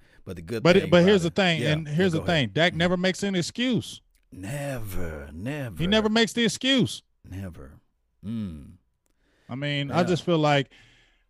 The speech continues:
Speaker 2: the Cowboys are playing around and they need to stop. If you're going, this
Speaker 1: Mm-hmm.
Speaker 2: is my thing. If he's your guy, sign him. If he's
Speaker 1: Mm-hmm.
Speaker 2: not your guy,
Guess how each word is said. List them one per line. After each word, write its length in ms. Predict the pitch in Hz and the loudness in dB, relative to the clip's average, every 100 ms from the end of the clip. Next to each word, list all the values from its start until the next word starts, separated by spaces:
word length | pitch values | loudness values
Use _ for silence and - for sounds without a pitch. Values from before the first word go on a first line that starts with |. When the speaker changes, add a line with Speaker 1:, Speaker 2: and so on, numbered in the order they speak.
| _ - | _ -10
Speaker 2:
the 100 | 123 | -2
Cowboys 580 | 165 175 165 151 151 123 | 4 4 4 4 2 2
are 60 | |
playing 320 | - 139 139 | -2 0 0
around 540 | 127 107 123 123 120 120 - | 0 0 2 2 0 -4 -8
and 180 | 123 | -6
they 80 | 117 | -2
need 200 | 120 127 | -2 -2
to 60 | 113 | -2
stop. 440 | - 123 107 82 | -6 -6 -6 -8
If 160 | - 113 | -14 -6
you're 120 | 131 | -2
going, 300 | 131 151 120 | 2 0 0
this 160 | 117 165 | -4 -4
Speaker 1:
Mm-hmm. 60 | 160 | -4
Speaker 2:
is 20 | |
my 160 | 143 135 | -2 -2
thing. 340 | - 120 87 _ _ _ _ | -2 -4 -6 _ _ _ _
If 140 | 151 147 | -8 -2
he's 300 | 165 208 180 | 2 4 6
your 160 | 220 | 6
guy, 440 | 208 226 185 95 - _ _ _ | 8 6 6 4 -6 _ _ _
sign 400 | - - 185 175 | -4 4 6 6
him. 340 | 135 139 92 85 _ - | 4 0 -2 -8 _ -2
If 160 | 185 | 2
he's 200 | 180 269 | 6 6
Speaker 1:
Mm-hmm. 60 | 226 | 6
Speaker 2:
not 200 | 254 240 | 4 4
your 120 | 233 | 2
guy, 360 | 208 196 135 | 4 4 2